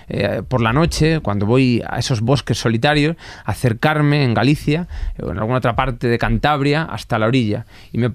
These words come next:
sucede algo muy curioso, y es que hay un miedo, eh, desconocido, pero ese miedo no me lleva a huir, sino a acercarme, a acercarme más, ¿no?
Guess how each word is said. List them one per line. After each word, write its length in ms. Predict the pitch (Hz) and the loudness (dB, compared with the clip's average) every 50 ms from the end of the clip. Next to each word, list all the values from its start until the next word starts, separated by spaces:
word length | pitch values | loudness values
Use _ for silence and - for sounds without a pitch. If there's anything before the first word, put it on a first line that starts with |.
| - - | -6 -8
sucede 360 | - - 143 117 - 160 156 | -4 -2 -2 0 2 2 2
algo 340 | 165 165 156 160 143 135 127 | 4 4 4 4 4 4 4
muy 160 | 131 139 127 | 2 2 2
curioso, 460 | - - 131 151 202 196 - 117 104 - | 2 2 2 2 2 0 0 -4 -4 -2
y 80 | - | -2
es 80 | 135 - | -2 -2
que 240 | - 165 139 120 123 - - - - | 0 -2 -2 -2 -4 -8 -18 -18 -8
hay 240 | - 131 147 156 170 | -4 0 2 2 4
un 240 | 165 147 139 139 139 | 4 4 4 4 2
miedo, 440 | 151 180 196 190 170 165 185 240 254 - - - - - - - - - | 2 2 2 2 0 0 -2 -6 -8 -14 -20 -20 -20 -20 -20 -20 -20 -14
eh, 280 | - - - - - - | -12 -8 -8 -8 -8 -4
desconocido, 920 | 135 120 127 - - - 135 123 120 110 - - 196 202 180 165 196 247 - - - - - - - - | -2 -2 -2 0 0 0 2 2 2 0 0 0 2 2 2 2 0 -2 -6 -12 -18 -20 -20 -20 -4 0
pero 140 | - 131 180 | 2 2 2
ese 160 | 170 - 202 | 2 2 2
miedo 460 | 185 190 208 214 190 202 214 220 - | 2 4 4 2 2 0 -2 -4 -4
no 240 | - 131 131 135 151 | -4 -2 0 2 2
me 140 | 170 170 139 | 4 4 4
lleva 320 | 127 151 175 165 151 135 | 4 4 4 4 4 4
a 60 | 123 117 | 4 4
huir, 200 | 139 185 123 117 | 4 4 2 0
sino 240 | - - 127 117 | -2 -2 0 0
a 60 | 120 113 | 0 -2
acercarme, 720 | - - 127 113 107 - 143 143 151 147 139 127 123 117 | -2 -4 -4 -4 -2 0 0 0 0 0 0 0 0 -2
a 60 | 110 | -2
acercarme 580 | - 120 - - - 110 - 135 135 139 127 120 | -4 -4 -4 -4 -4 -2 0 0 0 0 0 0
más, 180 | 120 113 98 | 0 0 -2
¿no? 160 | 104 120 160 | -2 -4 -4